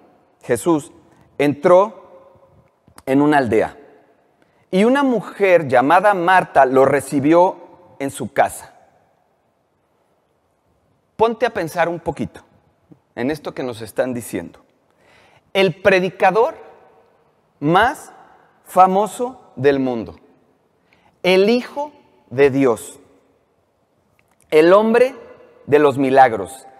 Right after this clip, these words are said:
el hombre más extraordinario del momento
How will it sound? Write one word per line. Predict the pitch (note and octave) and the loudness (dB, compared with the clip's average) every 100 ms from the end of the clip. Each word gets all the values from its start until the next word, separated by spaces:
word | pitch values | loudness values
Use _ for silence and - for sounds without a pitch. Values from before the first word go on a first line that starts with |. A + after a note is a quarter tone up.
| - _ _ - | -20 _ _ 2
el | F#3+ A3+ | 4 6
hombre | B3+ B3+ C#4 D#3 - | 4 2 0 -4 -12
más | D#3+ F3+ A3+ A3 | -4 -2 -2 -2
extraordinario | C4+ - - A3 G3 F#3 F3 F#3 F#3+ G#3+ B3 C4 | -10 -10 -10 -2 2 2 0 -2 0 0 0 2
del | A#3 F#3+ | 2 2
momento | D#3 D#3 D#3+ E3 D#3+ G#2+ | 0 0 0 -2 -4 -8